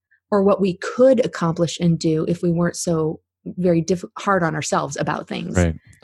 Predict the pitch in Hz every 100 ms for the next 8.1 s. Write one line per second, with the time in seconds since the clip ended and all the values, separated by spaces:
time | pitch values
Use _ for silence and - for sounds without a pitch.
0 | - - 180 165 135 160 202 165 147 117
1 | 104 104 85 87 90 80 85 82 71 -
2 | - - _ 233 202 170 - - - -
3 | 427 453 453 - - - - 160 - -
4 | 381 - 131 131 110 120 - 147 196 135
5 | 78 - - - 226 185 - - - -
6 | 440 269 - - _ - 196 160 156 156
7 | 208 233 175 160 165 156 147 135 117 107